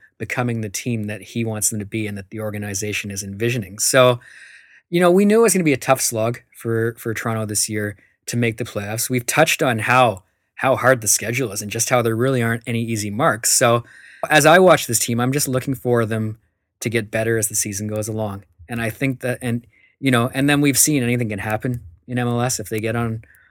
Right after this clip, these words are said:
on a hot streak. Um, you know, you never know what they, what they could squeeze out.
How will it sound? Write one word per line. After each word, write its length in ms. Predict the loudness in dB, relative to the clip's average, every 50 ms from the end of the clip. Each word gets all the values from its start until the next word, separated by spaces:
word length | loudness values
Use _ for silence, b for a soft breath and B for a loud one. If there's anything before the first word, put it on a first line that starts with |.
| b b _
on 160 | -6 -4 -4 -4
a 60 | -2
hot 260 | 2 2 2 2 2
streak. 460 | 0 -2 -2 -4 -4 -4 -6 -10 -18 _ _ _ _ _ _ _ _ _ _ -6
Um, 380 | -4 -4 -2 -2 -4 -6 -10 _ -6
you 120 | -4 -2
know, 180 | -2 -2 -2 -6 -6
you 100 | -4 -2
never 220 | 0 0 0 0 0
know 200 | 0 0 0 0
what 200 | -2 -4 -6 -6
they, 120 | -8 -10 -10 -8
what 200 | -8 -8 -8 -6
they 100 | -8 -10
could 140 | -8 -6 -6
squeeze 340 | -6 -4 -4 -4 -4 -4 -6
out. 200 | -6 -8 -10